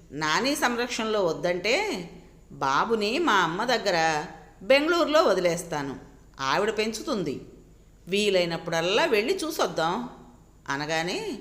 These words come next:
ప్రణవ్కు పట్టరాని ఆగ్రహం కలిగింది. "ఇక్కడే ఉంటున్న మా తల్లిదండ్రులు నీకు పనికిరారు. అమ్మ వాళ్ళని మనతో ఉంచుకుంటే మన అక్షిత్తును చూడరా?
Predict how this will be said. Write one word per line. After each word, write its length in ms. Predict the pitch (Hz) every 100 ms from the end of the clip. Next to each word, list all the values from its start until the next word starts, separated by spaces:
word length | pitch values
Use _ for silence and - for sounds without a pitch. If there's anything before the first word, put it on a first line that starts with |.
| - - - - - -
ప్రణవ్కు 840 | 143 139 175 196 - 170 269 - -
పట్టరాని 560 | 165 - 170 151 143 139
ఆగ్రహం 500 | 131 151 226 285 277
కలిగింది. 480 | 165 139 135 123 - - - - - - - - - - - - - - 160
"ఇక్కడే 540 | 170 - - 269 320
ఉంటున్న 400 | 330 240 226 220
మా 240 | 202 185 165 160
తల్లిదండ్రులు 580 | 160 214 254 277 381
నీకు 200 | 370 226
పనికిరారు. 1000 | 196 185 208 214 156 139 135 160 185 - - - - - - - -
అమ్మ 280 | 143 151 196
వాళ్ళని 540 | 247 226 196 180 190 311
మనతో 460 | 254 165 190 269
ఉంచుకుంటే 1000 | 269 208 - 196 180 196 269 440 214 196 - - -
మన 180 | 185 208
అక్షిత్తును 520 | 165 156 - 370 254
చూడరా? 680 | 170 170 180 190 156 311